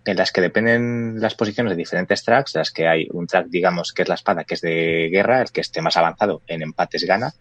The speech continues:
Eh, hay otra que es del el trono de hierro, en el que, digamos que el... Bueno, digamos, no, es el que, el orden de turno, el que esté primero es el que primero va a actuar, etcétera.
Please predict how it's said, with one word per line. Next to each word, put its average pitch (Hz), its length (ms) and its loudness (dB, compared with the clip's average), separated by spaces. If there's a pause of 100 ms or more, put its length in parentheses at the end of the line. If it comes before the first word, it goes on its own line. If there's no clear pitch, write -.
(580)
Eh, 95 360 4
hay 95 180 6
otra 98 220 2
que - 140 2
es 92 100 0
del 90 1120 2 (1400)
el 90 220 2
trono 92 260 2
de 92 100 4
hierro, 98 380 2
en 90 100 -4
el - 160 -2
que, 80 320 0
digamos 85 340 0
que 90 160 0
el... 82 240 -2 (280)
Bueno, 82 380 -6
digamos, 78 260 0
no, 87 120 -2 (100)
es 95 220 0
el 82 160 -2
que, 82 600 2
el 87 140 0
orden 90 220 2
de 85 80 0
turno, 139 460 2
el 85 120 -6
que - 80 -4
esté - 160 -6
primero 92 260 0
es 85 60 -4
el 82 80 -6
que - 120 -14
primero 82 200 0
va 82 80 4
a - 20 -2
actuar, 87 260 4
etcétera. 120 380 2